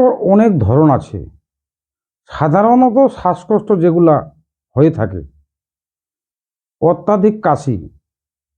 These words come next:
সাই সাই কাশি, শুকনো কাশি, হাঁপানি কাশি, ব্রঙ্কাইটিস কাশি, বুকে কফ জমে যাওয়া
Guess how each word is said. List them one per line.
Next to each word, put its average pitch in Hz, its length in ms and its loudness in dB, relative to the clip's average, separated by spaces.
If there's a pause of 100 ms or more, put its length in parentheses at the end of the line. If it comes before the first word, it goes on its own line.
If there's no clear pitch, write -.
(160)
সাই 165 260 0
সাই 180 260 0
কাশি, 139 380 -4 (760)
শুকনো 190 380 2
কাশি, 151 380 0 (760)
হাঁপানি 190 480 0
কাশি, 156 360 0 (680)
ব্রঙ্কাইটিস 190 760 0
কাশি, 151 380 -4 (920)
বুকে 180 340 2
কফ 180 320 0
জমে 175 260 2
যাওয়া 151 240 2